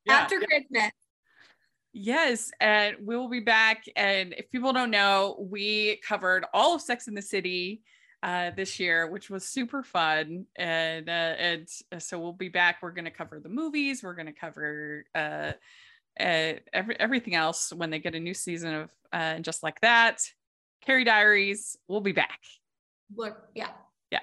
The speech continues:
Speaker 2: Don't
Speaker 1: yeah.
Speaker 2: you worry. You just are reviewing every Christmas thing.
Speaker 1: Yes,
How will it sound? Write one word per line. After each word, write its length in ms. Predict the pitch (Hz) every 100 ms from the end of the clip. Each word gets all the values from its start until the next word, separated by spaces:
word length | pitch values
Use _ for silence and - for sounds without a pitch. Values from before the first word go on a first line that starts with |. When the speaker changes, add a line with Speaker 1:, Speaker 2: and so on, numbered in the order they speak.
| -
Speaker 2:
Don't 160 | 302
Speaker 1:
yeah. 60 | 311
Speaker 2:
you 120 | 320
worry. 420 | 269 233 214 196 - - - 240 -
You 240 | 233 302
just 240 | 349 320 285
are 80 | 277
reviewing 540 | 269 247 247 240 233 -
every 320 | 233 226 220
Christmas 420 | 226 220 208 196 -
thing. 420 | 185 180 214 208 - _ -
Speaker 1:
Yes, 480 | 196 151 175 -